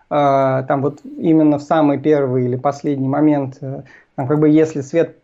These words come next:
проходит сквозь атмосферу, там можно вот по-, по-, ви-, посмотреть, как это влияет на спектр, можно там получить какие-то данные о-, об атмосфере планеты, но, э,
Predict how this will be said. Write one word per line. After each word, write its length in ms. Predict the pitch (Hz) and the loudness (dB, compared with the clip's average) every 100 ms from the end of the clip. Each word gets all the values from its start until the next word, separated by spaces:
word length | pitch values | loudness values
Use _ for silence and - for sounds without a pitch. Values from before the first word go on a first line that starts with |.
| _ _ | _ _
проходит 440 | 147 139 165 151 | -6 0 0 0
сквозь 280 | - 156 - | -4 -4 -4
атмосферу, 800 | 160 151 151 - 262 277 233 196 | -4 -4 -4 -4 -2 2 0 0
там 180 | 165 | 0
можно 300 | 160 156 143 | 0 -2 -2
вот 200 | 127 123 | -6 -8
по-, 160 | - 151 | -6 -6
по-, 180 | 131 156 | 0 0
ви-, 160 | 151 | 0
посмотреть, 460 | 160 156 170 170 143 | -4 -4 -2 0 -2
как 160 | 147 135 | -4 -8
это 120 | 135 | -6
влияет 400 | 147 151 143 139 | -2 0 0 -2
на 100 | 147 | -4
спектр, 440 | 151 233 233 - - | 0 0 0 -8 -6
можно 280 | 160 156 143 | -4 -4 -4
там 180 | 131 | -8
получить 500 | 127 165 175 165 180 | -8 -4 -4 -2 -4
какие-то 380 | - 151 151 147 | -4 -2 -2 0
данные 480 | 139 147 131 123 127 - - - _ | 0 0 0 -4 -6 -20 -20 -20 _
о-, 500 | 151 139 139 139 156 | 0 2 4 2 2
об 120 | 156 | -2
атмосфере 460 | 147 147 147 156 143 | 0 -2 -2 -2 0
планеты, 640 | 143 160 262 285 175 - - _ _ | 0 0 0 0 -4 -4 -14 _ _
но, 600 | - 156 160 208 220 202 | -4 0 4 4 4 2
э, 760 | 170 143 139 139 143 139 135 | 0 -6 -8 -12 -10 -8 -8